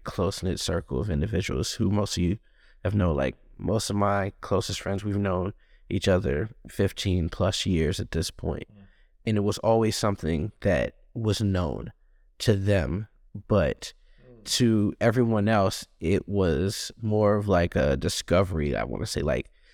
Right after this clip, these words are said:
Speaker 1: senior year was when I first took, like,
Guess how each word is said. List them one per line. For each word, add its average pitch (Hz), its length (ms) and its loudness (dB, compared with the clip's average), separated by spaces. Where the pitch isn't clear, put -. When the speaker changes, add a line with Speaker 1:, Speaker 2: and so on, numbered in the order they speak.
Speaker 1:
senior 120 420 2
year 104 240 4
was 95 160 0
when 98 120 0
I 73 120 2
first - 680 -2
took, - 280 -2
like, - 360 -4